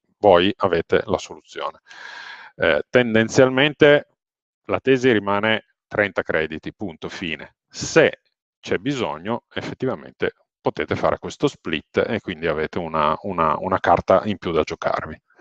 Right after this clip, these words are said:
Eh, sbocchi occupazionali ne abbiamo già parlato, quindi tutto quello che è, eh, system integration è il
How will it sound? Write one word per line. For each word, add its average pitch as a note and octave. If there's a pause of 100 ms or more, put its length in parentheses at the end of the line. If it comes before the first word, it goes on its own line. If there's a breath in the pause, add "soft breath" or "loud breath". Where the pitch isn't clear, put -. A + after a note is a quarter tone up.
(1600 loud breath)
Eh, F2
sbocchi G#2+
occupazionali C3
ne G#2+
abbiamo F#2+
già F#2+
parlato, A#2
quindi F#2 (1080)
tutto G#2
quello G2
che G#2
è, F2
eh, D#2+
system A#2
integration A2+ (140)
è A2+ (100)
il G2